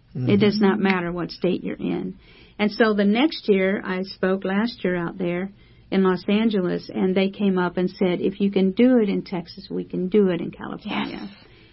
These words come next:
Speaker 2: And this year, they brought their whole conference to Texas to see what we were doing.
Speaker 3: Oh, wow.
Speaker 2: So I pray that what we walk through and what we're able to do, uh, we will,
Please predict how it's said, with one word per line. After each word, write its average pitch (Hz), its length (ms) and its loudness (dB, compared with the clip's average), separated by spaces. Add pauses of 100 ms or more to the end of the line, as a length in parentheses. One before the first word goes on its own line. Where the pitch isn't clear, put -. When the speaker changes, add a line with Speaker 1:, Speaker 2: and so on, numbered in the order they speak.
(120)
Speaker 2:
And 190 220 2
this 392 320 6
year, 185 180 -2
they 190 120 -4
brought 190 260 -4
their 190 160 -4
whole 180 140 -4
conference 180 540 -4
to - 100 -10
Texas - 720 -12
to 170 80 -2
see 240 300 2
what 180 160 -2
we 147 120 -6
were - 140 -10
doing. - 420 -8
Speaker 3:
Oh, 285 120 -12
wow. 247 400 -14
Speaker 2:
So 214 500 2 (320)
I 262 300 4
pray 240 440 2
that 208 260 -4
what 233 360 0
we 285 160 6
walk 240 380 2
through 220 480 2 (180)
and 185 540 2 (120)
what 208 280 0
we're 240 180 2
able 226 380 4
to 180 160 -2
do, 170 400 2 (420)
uh, 190 360 2 (100)
we 240 220 6
will, 233 300 2